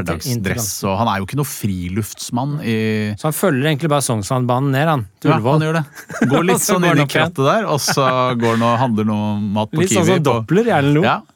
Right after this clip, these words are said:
Speaker 2: litt Doppler-aktig er han jo. Det er morsomt at du nevner Doppler, da, for at den er jo helt i
Speaker 1: Ja.
Speaker 2: kjernen av dette her.
Speaker 1: Det er en
Speaker 2: Doppler,
Speaker 1: veldig kul bok, og den
Speaker 2: Doppler
Speaker 1: er
Speaker 2: er
Speaker 1: litt
Speaker 2: jo
Speaker 1: her. Ja.
Speaker 2: Ja, den er det veldig. Doppler er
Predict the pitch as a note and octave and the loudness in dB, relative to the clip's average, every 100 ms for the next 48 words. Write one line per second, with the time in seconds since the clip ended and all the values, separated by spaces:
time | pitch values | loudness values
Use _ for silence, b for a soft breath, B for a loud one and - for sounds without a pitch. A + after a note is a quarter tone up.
0 | - F#3 G#3+ A2+ - A2 G#2+ - D#3 G#2 | -4 -2 0 -4 -2 -2 -2 0 0 2
1 | F#2 A2+ A2+ E3 - - - C3+ E3+ C#3 | 2 2 0 -4 -6 -10 -4 0 0 0
2 | A2 A#2 A2 F#2+ A2+ A#2 G2+ - B2+ G3 | -2 -2 -2 -2 0 0 -2 -4 -6 -4
3 | F3+ E3+ B2 A#2 B2 E3+ F#3 G2+ F#2 E2+ | -4 -6 -6 -4 -2 -2 -4 -2 -4 -4
4 | F2+ D2+ D2 - D#2+ E2 E2 - - C#3+ | -6 -6 -8 -10 -8 -6 -6 -8 -8 -6
5 | D3 A2+ - _ - - E2 - E2+ D#2+ | -6 -10 -16 _ -18 -14 -12 -6 -6 -4
6 | D#2+ E2+ F2 C2 D#2 - C#3 B2+ A#2+ G#2+ | -6 -6 -8 -8 -8 -6 -4 -2 -2 -2
7 | G#2+ A#2+ G#2+ A#2+ C3 B2+ C#3 D#3 C3 B2+ | -4 -6 -6 -8 -8 -4 -2 0 2 2
8 | G2 F#2+ F2+ F2 - - B2 C3+ B B | 0 0 -2 -4 -12 -16 -16 -16 B B
9 | C3 E3 C#3+ D#3+ D#3 A2+ F#2 C3 - G#2+ | 0 2 2 2 0 0 0 -2 -2 -4
10 | F#2+ F3+ B3 | -2 -2 0